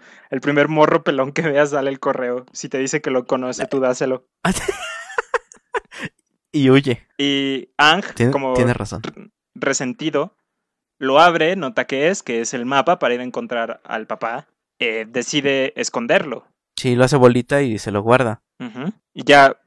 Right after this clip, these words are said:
Speaker 1: avanza el
Speaker 2: Ujú.
Speaker 1: episodio. Avanza el episodio y tenemos varias situaciones en las que Aang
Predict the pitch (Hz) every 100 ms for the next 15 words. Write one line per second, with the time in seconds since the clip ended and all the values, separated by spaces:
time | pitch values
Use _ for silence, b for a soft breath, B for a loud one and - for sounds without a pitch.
0 | - 135 156 160 185 170 190 208 185 202
1 | 220 _ _ _ _ _ _ - 143 165
2 | 214 196 190 208 190 202 185 147 135 156
3 | 147 175 147 151 160 175 - 147 127 151
4 | 156 151 123 117 - 131 139 143 156